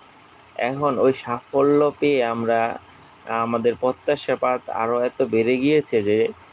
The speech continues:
আমরা মনে করছি ভারতকেও আমরা হারিয়ে আসবো। তো আসলে, উম, আশা করা ভালো, কিন্তু সে আশাটা পূর্ণ হবে কিনা সেটা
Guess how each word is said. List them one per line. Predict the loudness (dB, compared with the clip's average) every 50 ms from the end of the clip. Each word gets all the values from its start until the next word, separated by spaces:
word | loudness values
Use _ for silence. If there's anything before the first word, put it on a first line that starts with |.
| -20 -20 -12 -6
আমরা | -4 -2 0 0 0 0
মনে | 0 0 0 2 2
করছি | 2 0 0 0 -4 -4
ভারতকেও | -2 0 0 0 0 -2 -2 -2 0 0 0
আমরা | 0 0 -2 -4
হারিয়ে | -2 -4 -4 -6 -8 -12 -18 -20 _ _ _ _ _ _ _ _ _ _ _ _ _ _ -6 -2 0 0
আসবো। | 0 0 -2 -6 -8 -10 -12 -16 -20 -20 -20 -20 -20 -20 -20 -20 -8 -4
তো | -2
আসলে, | -2 -2 -2 -4 -4 -4 -2 0 0 0 0 -2 -4 -8 -12 -20 -20 -20 -20 -20 -20 -20 -16 -12
উম, | -10 -6 -4 -4 -2 -2 -2 -4 -6 -10 -18 -20 -16 -10
আশা | -8 -8 -8 -8 _ _ -6 -4 -4 -4
করা | -2 -2 0 0 0 0
ভালো, | 0 0 0 0 0 -2 -2
কিন্তু | -2 -4 -6 -4 -4 -4 -6 -6 -8 -12 -20 -20 -12
সে | -6 -2 -2
আশাটা | -2 -2 -2 -4 -2 -2 -2 -2
পূর্ণ | -2 -4 -4 -2 -2 -2
হবে | -2 0 2 2 2 2
কিনা | 0 -2 -4 -4 -4
সেটা | -4 -4 -4 -2 0 0 0 0 -2 -6